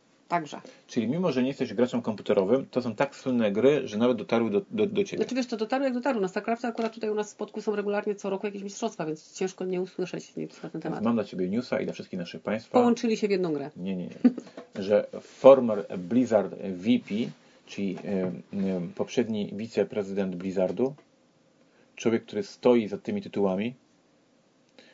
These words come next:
Speaker 2: e, za, za, za, z, z, w firmie był i robili właśnie te Diablo, te Warcrafty, te Starcrafty,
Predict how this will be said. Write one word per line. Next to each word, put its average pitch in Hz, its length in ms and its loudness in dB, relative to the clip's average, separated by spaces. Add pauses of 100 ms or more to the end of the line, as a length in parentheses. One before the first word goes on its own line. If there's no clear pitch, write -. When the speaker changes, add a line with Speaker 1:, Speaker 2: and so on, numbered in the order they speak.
(200)
Speaker 2:
e, 92 300 0
za, 95 200 0
za, 104 240 2
za, 101 380 2
z, 90 40 -14
z, 101 320 -8 (920)
w - 40 -16
firmie 107 420 2
był 104 180 0
i 104 100 -2
robili 101 300 2
właśnie 95 200 -6
te 92 140 -4
Diablo, 95 320 2
te 95 120 -2
Warcrafty, 92 380 -4
te 95 100 -2
Starcrafty, 98 640 -2